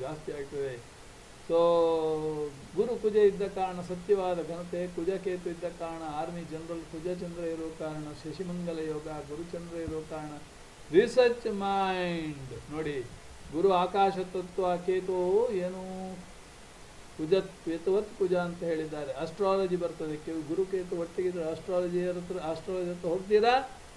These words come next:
ಅಸ್ಟ್ರಾಲಜಿ ಕೂಡ ಬರ್ತದೆ. ಈ ನಾಲ್ಕು ಗ್ರಹಗಳ combination ಇದ್ದಲ್ಲಿ ನಿಮಗೆ ಒಂದು ರೀತಿಯಲ್ಲಿ ದೈವಿಕ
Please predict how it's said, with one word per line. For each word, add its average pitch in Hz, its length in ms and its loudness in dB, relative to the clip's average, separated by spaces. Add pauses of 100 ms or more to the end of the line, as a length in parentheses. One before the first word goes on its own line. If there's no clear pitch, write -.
(140)
ಅಸ್ಟ್ರಾಲಜಿ 175 460 -4
ಕೂಡ 165 200 -6
ಬರ್ತದೆ. 156 480 -6
ಈ 147 80 -8
ನಾಲ್ಕು 165 580 -6
ಗ್ರಹಗಳ 165 240 -2
combination 160 720 -8
ಇದ್ದಲ್ಲಿ 156 360 -8
ನಿಮಗೆ 156 260 -6
ಒಂದು 156 220 -6
ರೀತಿಯಲ್ಲಿ 156 400 -8
ದೈವಿಕ 226 500 4